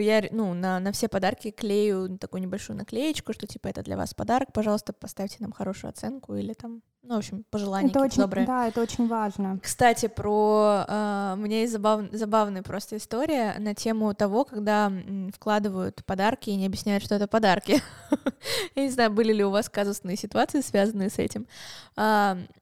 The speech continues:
Speaker 1: когда у нас был, а, Instagram-магазин, а, винтажных украшений, у нас, а, была очень забавная акция. Она была прописана в шапке профиля, и так как мы думали, что, в общем-то, все люди читают, э,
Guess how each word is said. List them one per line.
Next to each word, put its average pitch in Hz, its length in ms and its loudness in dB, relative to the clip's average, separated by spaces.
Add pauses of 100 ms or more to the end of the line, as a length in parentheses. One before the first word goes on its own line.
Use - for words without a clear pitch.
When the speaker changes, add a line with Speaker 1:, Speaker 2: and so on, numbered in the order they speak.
(200)
Speaker 1:
когда 202 260 -2
у 208 60 -2
нас 202 180 -6
был, 202 300 -6
а, 185 400 -4 (320)
Instagram-магазин, 208 960 0
а, 190 440 -4
винтажных 220 600 0
украшений, 247 640 -4 (480)
у - 40 -4
нас, 214 280 0
а, 208 200 2
была 196 260 2
очень 226 240 2
забавная 226 460 2
акция. 185 260 -4
Она 190 140 -2
была 240 160 4
прописана 226 500 -2
в 208 60 -6
шапке - 300 -2
профиля, 226 540 2
и 196 240 -4
так 202 200 -2
как 196 140 -10
мы 214 120 -2
думали, 208 300 0
что, 208 180 -4
в 196 60 -4
общем-то, 202 200 -8
все 202 220 -2
люди 196 240 -4
читают, 202 440 -2 (100)
э, 185 340 -6